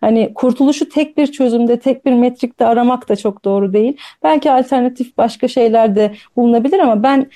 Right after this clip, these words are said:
bu alanda yapılan, e, niteliksel, e, analiz, niteliksel performans analizi çalışmalarının geleceğinin,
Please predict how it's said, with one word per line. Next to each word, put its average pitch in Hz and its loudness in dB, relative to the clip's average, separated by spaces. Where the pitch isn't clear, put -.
bu 269 2
alanda 277 2
yapılan, 262 0
e, 226 2
niteliksel, 247 0
e, 208 0
analiz, 233 2
niteliksel 247 0
performans 240 0
analizi 247 0
çalışmalarının 240 0
geleceğinin, 247 2